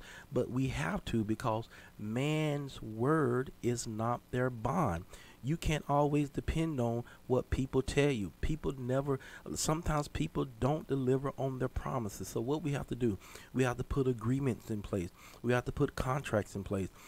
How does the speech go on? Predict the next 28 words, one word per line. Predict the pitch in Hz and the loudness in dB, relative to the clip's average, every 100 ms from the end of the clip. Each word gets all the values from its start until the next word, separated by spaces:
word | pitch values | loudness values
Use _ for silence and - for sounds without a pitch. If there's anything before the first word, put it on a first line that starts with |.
| - - | -10 -6
And | 101 | -6
sometimes | - 143 143 127 123 | 0 0 2 0 0
people | - 131 123 | -2 -2 -2
have | 127 123 | 0 -2
to | 123 | -2
get | 131 120 | -2 -2
half | 120 127 - | 0 0 0
of | 131 | 0
their | 127 | 0
money | 123 135 131 | 2 0 2
before | 127 120 131 131 | 0 0 2 4
they | 143 | 4
come, | 135 - 147 113 104 - - | 4 4 4 2 -2 -12 -6
you | 127 | -2
know, | 120 | 0
as | 117 | -2
a | 107 | 0
down | 110 135 117 | 0 2 2
payment, | 143 143 120 - | 2 2 -2 -4
just | 123 - | -6 -4
so | 127 | -2
they | 123 | 0
can | 127 117 | 0 -2
have | 120 120 | -2 0
money | 123 117 | 0 0
to | 113 | 0
get | 139 165 - | 4 4 4
there. | 107 | 2